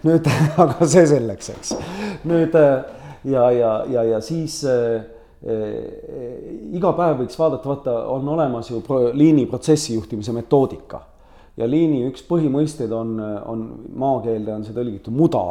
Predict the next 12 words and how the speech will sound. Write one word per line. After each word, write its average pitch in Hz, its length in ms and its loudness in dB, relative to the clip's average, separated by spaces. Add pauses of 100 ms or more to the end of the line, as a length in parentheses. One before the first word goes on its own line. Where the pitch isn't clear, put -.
(160)
et - 240 -20
noh, 101 80 -10 (340)
see 131 140 -2 (500)
ilma 127 220 2
milleta 123 400 2
ju 127 100 0
asi 127 220 -2
toimib 113 420 -2
ka. 156 140 10 (1120)
Mida 120 220 -2 (500)
ei 120 160 -6
ole 147 300 6